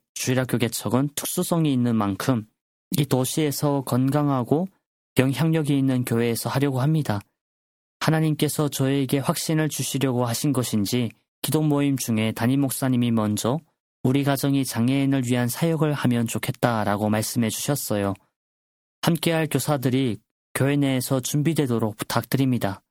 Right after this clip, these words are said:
이곳에 장애인 학교가 있는데 미국인 남편과 인도인 아내인 부부가 운영하고 있습니다. 저희 가정처럼, 어, 아들이 장애를 가지고 있는데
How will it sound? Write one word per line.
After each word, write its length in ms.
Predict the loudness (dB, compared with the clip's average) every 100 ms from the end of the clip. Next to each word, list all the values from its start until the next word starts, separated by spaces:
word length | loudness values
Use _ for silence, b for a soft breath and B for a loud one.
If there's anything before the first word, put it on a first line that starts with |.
| _ _ _ _ _ _ _ -4
이곳에 320 | 0 0 0
장애인 380 | 0 0 2 0
학교가 340 | 0 0 0 2
있는데 600 | 2 0 0 0 -2 -8 _ _
미국인 380 | 0 0 2 2
남편과 800 | 2 0 0 0 2 0 0 0
인도인 460 | 0 2 2 2
아내인 440 | 2 2 2 0 0
부부가 380 | -2 0 0 2
운영하고 460 | 2 2 0 0
있습니다. 560 | -2 -2 -2 0 -2 -4 _ _ B B B B B _ _
저희 300 | -2 0 0
가정처럼, 800 | 0 0 0 0 0 0 0 -2 -6 _ _ -18 -6
어, 200 | -2 -2 0
아들이 320 | 0 0 -2
장애를 520 | -2 0 0 0 -2
가지고 380 | -2 -4 -2 0
있는데 520 | 2 0 2 0 0